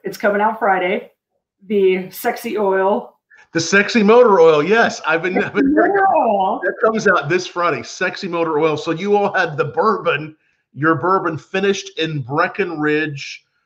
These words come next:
Speaker 2: uh,
Speaker 1: Brewery.
Speaker 2: brewery, not the distillery, but Breckenridge Brewery, uh, beer barrels.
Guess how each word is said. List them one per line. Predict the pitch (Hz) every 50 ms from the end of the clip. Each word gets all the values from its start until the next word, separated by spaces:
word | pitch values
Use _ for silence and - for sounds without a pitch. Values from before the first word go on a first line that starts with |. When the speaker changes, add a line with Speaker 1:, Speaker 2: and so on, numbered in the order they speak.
| _ _ _ -
Speaker 2:
uh, | 131 135 135 131 127
Speaker 1:
Brewery. | - 294 294 _ _ - -
Speaker 2:
brewery, | 247 269 240 185 143 113 - 92 87
not | 123 147 165 -
the | 208
distillery, | 208 247 - - 269 254 226 160 123
but | 123 139 -
Breckenridge | 160 160 160 165 151 151 151 - 123
Brewery, | 104 131 170 247 233 156 131 123 139 - - _ _ _ _ _ _ _ _ -
uh, | 135 143 143 135 127 113
beer | 170 196 233 240
barrels. | 202 156 147 127 127 135 135 135